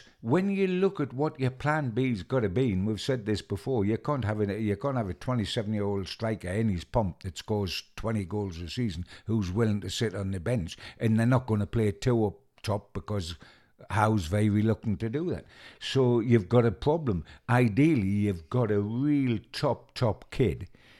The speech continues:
who will sit on the bench, develop in two seasons' time or three seasons' time, take over from Wilson permanently. Um,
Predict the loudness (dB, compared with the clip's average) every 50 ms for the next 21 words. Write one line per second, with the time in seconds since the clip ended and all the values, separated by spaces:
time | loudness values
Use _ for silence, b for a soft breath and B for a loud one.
0 | b b b b -2 0 0 2 2 0 0 -2 -2 -6 -8 -8 -2 2 2 2
1 | 2 2 -4 -4 -4 -4 -6 -6 -6 -6 -6 -8 -8 _ -2 -2 2 4 2 2
2 | 2 0 -4 -4 -4 -4 -4 -4 -2 0 0 0 0 0 -2 -2 -2 -2 -2 -2
3 | -4 -4 -2 -2 0 2 2 2 2 2 0 -2 -6 -8 -8 -6 -6 -6 -6 -6
4 | -4 -2 -2 -2 -2 -2 -4 -2 -2 -2 0 0 0 0 0 -4 -2 2 0 0
5 | 2 0 -2 -2 0 0 0 2 0 0 -2 -2 -2 0 0 0 0 2 0 0
6 | 0 -2 -4 -12 B B B B B B B B -2 0 0 2 0 0 -2 -2